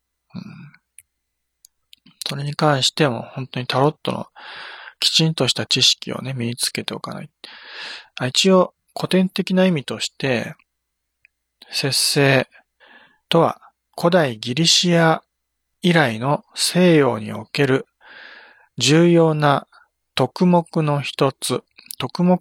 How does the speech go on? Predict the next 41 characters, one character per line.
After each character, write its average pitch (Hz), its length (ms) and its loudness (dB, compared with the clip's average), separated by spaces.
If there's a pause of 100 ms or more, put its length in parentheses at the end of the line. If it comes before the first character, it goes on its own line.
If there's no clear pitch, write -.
っ - 40 -10 (140)
て 165 100 -4
い 160 60 0
う 160 60 -4
こ 160 120 -12
と - 120 -16
だ - 80 -4
よ - 80 -10
ね。 139 240 -12 (1500)
な 135 80 -8
ん 113 40 -8
だ 107 80 -8
こ - 60 -10
れ。 - 80 -12 (260)
数 170 580 4
要 165 280 4
徳、 - 480 -12 (460)
四 160 320 2
元 170 280 2
徳 - 440 -12 (720)
の 165 100 0
一 - 240 -2
つ - 140 -8
に 113 80 -8
も 156 100 -2
数 110 200 -8
え - 20 -12
ら - 140 -14
れ - 60 -18
る。 - 80 -20 (1160)
う 127 60 -16
ん、 147 200 -16
重 156 200 2
要 170 160 6
な 165 100 4
徳 147 260 -4
目 139 260 -2
の 123 100 -6
一 117 240 -8
つ - 120 -12
っ - 20 -10